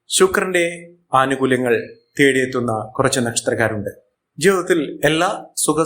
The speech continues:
സൗകര്യങ്ങളോടും കൂടി ജീവിക്കാനുള്ള ഒരു ഭാഗ്യം ഈ നക്ഷത്രക്കാർക്ക് വന്നിരിക്കുന്നു. ശുക്രൻ ഉദിക്കുന്ന ജീവിതത്തിൽ എല്ലാം കൊണ്ടും നേട്ടങ്ങൾ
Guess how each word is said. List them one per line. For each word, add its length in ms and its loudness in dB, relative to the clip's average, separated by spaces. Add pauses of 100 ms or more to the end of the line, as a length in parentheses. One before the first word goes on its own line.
സൗകര്യങ്ങളോടും 680 0
കൂടി 240 2 (320)
ജീവിക്കാനുള്ള 680 0
ഒരു 180 -4
ഭാഗ്യം 420 0 (400)
ഈ 80 2 (100)
നക്ഷത്രക്കാർക്ക് 680 -2 (540)
വന്നിരിക്കുന്നു. 540 0 (480)
ശുക്രൻ 400 0 (280)
ഉദിക്കുന്ന 420 2 (500)
ജീവിതത്തിൽ 540 0 (560)
എല്ലാം 280 2 (100)
കൊണ്ടും 280 0 (240)
നേട്ടങ്ങൾ 560 0